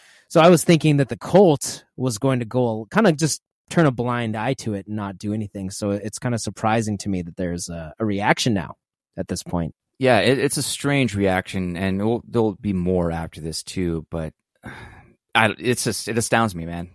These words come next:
Speaker 2: It, this whole thing is just crazy.
Speaker 1: Yeah.
Speaker 2: But it was agreed that, that the punishment for beating the child, because they, they placed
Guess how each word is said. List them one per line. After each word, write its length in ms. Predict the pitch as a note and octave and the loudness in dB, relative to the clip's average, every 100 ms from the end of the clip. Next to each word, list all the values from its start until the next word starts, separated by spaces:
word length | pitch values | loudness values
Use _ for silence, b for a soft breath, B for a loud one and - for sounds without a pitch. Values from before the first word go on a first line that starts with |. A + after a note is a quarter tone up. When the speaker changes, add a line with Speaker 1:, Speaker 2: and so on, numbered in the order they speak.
| - | -10
Speaker 2:
It, 160 | G2 | -8
this 140 | F#2+ - | -6 -2
whole 120 | B2+ | -2
thing 200 | - A2 | -2 -4
is 80 | F2+ | -4
just 160 | E2 | -6
crazy. 380 | - A2 F#2 D#2+ _ B B - | -6 -4 -4 -6 _ B B -4
Speaker 1:
Yeah. 200 | A2+ A2 | 0 0
Speaker 2:
But 140 | G2+ | 0
it 80 | A#2+ | 0
was 140 | D3 | 0
agreed 320 | C3+ B2 C3+ B2+ | 0 2 2 2
that, 120 | - | -2
that 140 | A2+ A2 | -2 -6
the 80 | - | -4
punishment 580 | - E3+ D#3 B2+ A#2 | -2 -2 -2 -2 -4
for 100 | - | -4
beating 360 | F#2 E2 A#2 B2 | -6 -2 -2 0
the 80 | F#2+ | -4
child, 400 | - G#2 A2 F2 | -4 0 2 0
because 160 | F#2+ G#2 | -4 -2
they, 200 | B2+ C3+ | 2 2
they 260 | C3 - | 2 -2
placed 400 | E3+ G3 - - | 0 0 -2 -8